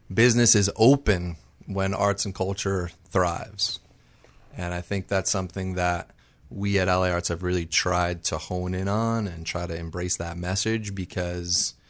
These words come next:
it's the way to bring people together, but also to bring people in, uh, from, from outside and, and tourism, and also to help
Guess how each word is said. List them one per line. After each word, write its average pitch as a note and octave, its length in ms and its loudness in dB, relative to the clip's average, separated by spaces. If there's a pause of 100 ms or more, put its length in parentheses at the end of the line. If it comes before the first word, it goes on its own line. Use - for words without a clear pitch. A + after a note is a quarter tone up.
(440)
it's - 560 0
the F#2 460 -4
way F#2 760 0 (600)
to F2+ 720 -2 (120)
bring C#3 340 2
people C3+ 320 -2
together, A#2 600 2
but G#2 180 0
also F#2+ 600 0 (100)
to G2 100 -4
bring F#2 280 0
people E2+ 360 -4
in, C#3+ 520 -2 (840)
uh, D2+ 200 -8
from, F2 280 -6
from E2+ 220 -6
outside E2+ 720 -2
and, E2 200 -8
and D#2+ 220 -10
tourism, A2+ 600 -2
and F#2+ 180 -4
also A2+ 600 -2 (720)
to G2 100 -4
help G2 400 0